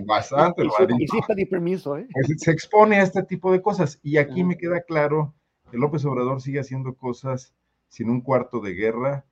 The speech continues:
Speaker 1: definiendo cuando le pega a Xochitl, cuando arranca para allá y para acá,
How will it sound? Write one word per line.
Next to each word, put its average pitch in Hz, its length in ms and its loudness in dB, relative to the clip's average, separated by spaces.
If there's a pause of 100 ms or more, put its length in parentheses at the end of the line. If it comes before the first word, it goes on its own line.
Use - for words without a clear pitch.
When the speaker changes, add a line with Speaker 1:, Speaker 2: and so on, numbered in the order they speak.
(320)
Speaker 1:
definiendo 113 800 -2
cuando 98 260 -4
le 87 120 -8
pega 90 300 -2
a 82 40 -10
Xochitl, 95 420 -10
cuando 87 380 -8
arranca 87 420 -8
para 78 180 -10
allá 80 200 -8
y 98 60 -10
para 85 220 -6
acá, 98 380 -8